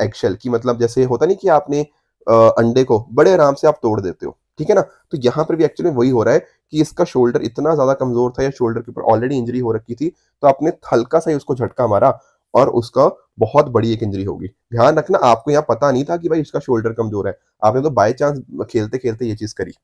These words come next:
अब देखो ऐसे केस में पता क्या होता है कि मान लो ये ऐसा केस, ऐसे केसेस कई बार कोर्ट वगैरह में चले जा चुके हैं,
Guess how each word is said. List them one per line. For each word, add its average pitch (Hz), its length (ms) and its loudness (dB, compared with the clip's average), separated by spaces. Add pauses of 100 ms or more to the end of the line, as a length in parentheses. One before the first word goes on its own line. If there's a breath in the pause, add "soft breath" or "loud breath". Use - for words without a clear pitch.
(680)
अब 175 100 6
देखो 185 200 2
ऐसे 117 300 0
केस 147 240 -4
में 139 100 -8
पता 123 120 -4
क्या 156 140 -4
होता 110 220 0
है 82 140 -10 (280)
कि 139 60 -6
मान 127 240 2
लो 156 160 0
ये 147 400 -6 (180)
ऐसा 113 240 0
केस, - 640 -4
ऐसे 110 220 -2
केसेस 127 360 -4
कई - 360 -6
बार 131 100 2
कोर्ट 120 280 2
वगैरह 117 220 0
में 117 80 0
चले 92 260 -4
जा 95 260 -2
चुके 95 240 -8
हैं, 95 180 -10